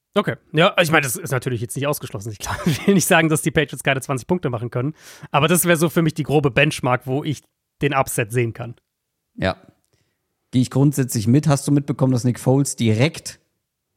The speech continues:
Speaker 2: an Jared Stidham adressiert, ich glaube, bei
Speaker 1: <laughs>
Speaker 2: Twitter was geschrieben hat und gesagt
Speaker 1: Nee,
Speaker 2: hat,
Speaker 1: hab ich nicht
Speaker 2: „Ey, hier,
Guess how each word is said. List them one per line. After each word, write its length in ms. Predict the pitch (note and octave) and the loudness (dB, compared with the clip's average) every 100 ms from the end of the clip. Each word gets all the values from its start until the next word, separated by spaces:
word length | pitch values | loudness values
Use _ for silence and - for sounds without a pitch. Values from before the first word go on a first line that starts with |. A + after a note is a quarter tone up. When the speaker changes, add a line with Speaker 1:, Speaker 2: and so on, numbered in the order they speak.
| - | -2
Speaker 2:
an 200 | A#2+ A#2+ G#2 | 0 0 0
Jared 260 | B2 B2 G#2+ | 2 2 0
Stidham 560 | - D3 C#3 C#3 C#3 - _ _ _ _ - | -2 0 4 4 2 -2 _ _ _ _ -2
adressiert, 840 | A2+ A#2+ B2 - C#3 C#3 - - _ | 0 2 0 2 2 0 -2 -14 _
ich 80 | _ | _
glaube, 220 | A2+ C3+ | -2 0
bei 120 | A#2 | 2
Speaker 1:
<laughs> 20 | A2+ | -2
Speaker 2:
Twitter 340 | - C#3+ C#3 | -2 0 0
was 140 | C3 - | 0 -2
geschrieben 400 | C3 D3 C#3 C#3+ | -2 -2 0 0
hat 120 | C#3+ - | -2 -4
und 240 | B2 A#2 | -4 -4
gesagt 220 | - B2+ E3 | -2 0 4
Speaker 1:
Nee, 60 | |
Speaker 2:
hat, 80 | E3 | 4
Speaker 1:
hab 60 | D#3 | 4
ich 60 | |
nicht 80 | - | 2
Speaker 2:
„Ey, 60 | |
hier, 60 | C#3+ | 2